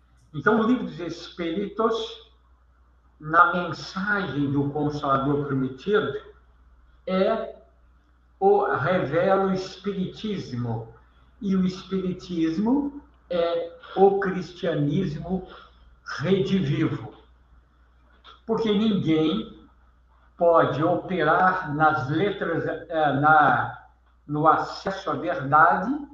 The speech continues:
sem ouvir a palavra de Jesus.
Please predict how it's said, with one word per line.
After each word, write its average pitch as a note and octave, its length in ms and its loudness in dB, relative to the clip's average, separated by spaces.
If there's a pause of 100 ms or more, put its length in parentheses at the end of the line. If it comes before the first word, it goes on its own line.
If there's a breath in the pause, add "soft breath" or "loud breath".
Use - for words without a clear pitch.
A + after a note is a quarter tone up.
(380)
sem G3 440 -4
ouvir F#3 600 0
a F3 60 6
palavra D#3 920 4
de D3 260 -4
Jesus. C#3+ 600 -4